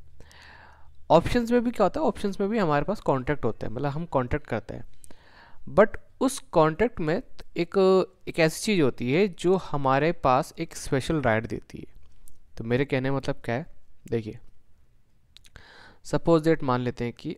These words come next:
आपको एक मकान पसंद आया और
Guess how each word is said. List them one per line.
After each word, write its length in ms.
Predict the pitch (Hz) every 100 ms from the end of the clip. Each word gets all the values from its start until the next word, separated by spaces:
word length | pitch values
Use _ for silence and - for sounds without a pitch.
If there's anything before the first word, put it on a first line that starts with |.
| -
आपको 680 | 113 104 - - - 127 269 - - -
एक 160 | - -
मकान 360 | 113 - 113 139
पसंद 360 | 123 - 104
आया 220 | - - - - - _ - _ _ _ _ _ _ _ _ _ - - _ - - - - - - - _ -
और 600 | 127 123 117 117 113